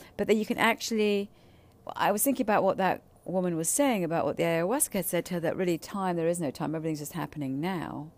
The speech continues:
And if everything is happening now, simultaneously,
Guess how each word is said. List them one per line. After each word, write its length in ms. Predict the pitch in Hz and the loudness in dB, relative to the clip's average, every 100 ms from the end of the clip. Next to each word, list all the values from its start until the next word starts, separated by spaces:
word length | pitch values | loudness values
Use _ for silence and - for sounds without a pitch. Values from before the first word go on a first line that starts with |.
| - - - - - - - | -20 -20 -20 -20 -20 -20 -4
And 480 | 208 208 202 202 202 - - - _ - - - - - - - - - - - | 2 6 6 4 -2 -10 -20 -20 _ -20 -20 -20 -20 -20 -20 -20 -20 -20 -20 -8
if 120 | 202 240 | 0 4
everything 300 | 262 277 240 | 4 4 0
is 140 | 190 | 0
happening 480 | 202 196 180 170 156 | -2 -2 -2 -4 -4
now, 420 | 170 208 214 139 | -4 -2 -2 -2
simultaneously, 1160 | 135 185 170 156 - - 294 196 151 - - 135 | -2 -2 -2 -2 -6 -2 -2 -2 -4 -6 -4 -4